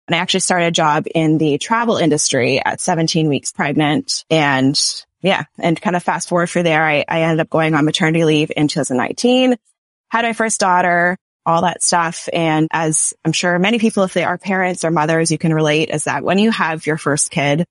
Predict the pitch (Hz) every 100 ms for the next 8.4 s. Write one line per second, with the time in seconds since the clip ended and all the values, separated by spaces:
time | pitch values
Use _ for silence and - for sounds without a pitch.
0 | _ _ _ 160 - 175 180 165 143 147
1 | 170 185 151 156 160 - _ _ _ _
2 | - 208 285 285 254 226 208 190 175 170
3 | 160 170 156 131 - - - - - -
4 | 175 170 - 165 160 - 208 233 - 190
5 | 180 185 180 180 170 160 165 165 160 156
6 | - - 185 180 180 170 165 160 156 156
7 | 165 143 151 170 185 - - 160 139 160
8 | 165 165 160 -